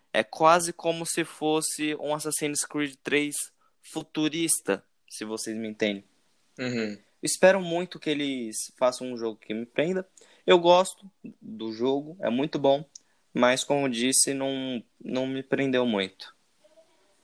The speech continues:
Speaker 1: Em seguida temos Halo Infinite.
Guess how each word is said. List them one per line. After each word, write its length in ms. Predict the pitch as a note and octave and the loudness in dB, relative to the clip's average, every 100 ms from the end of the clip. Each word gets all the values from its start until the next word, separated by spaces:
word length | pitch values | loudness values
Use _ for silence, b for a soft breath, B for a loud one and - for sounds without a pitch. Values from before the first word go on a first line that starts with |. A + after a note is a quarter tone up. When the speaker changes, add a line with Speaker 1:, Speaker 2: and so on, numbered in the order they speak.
| - - - - _ _ _ _ - | -20 -20 -20 -20 _ _ _ _ 2
Speaker 1:
Em 80 | D3 | 6
seguida 420 | A3 A3 A#3 A#3 | 6 6 4 4
temos 380 | G#3+ G3+ G3+ F#3+ - | 4 2 2 -2 -4
Halo 500 | B2+ D3+ F#3+ G3+ G3 | -2 4 6 6 0
Infinite. 760 | F3+ F3+ - - G3+ C3+ A2 - | 0 -6 -4 4 6 4 0 -10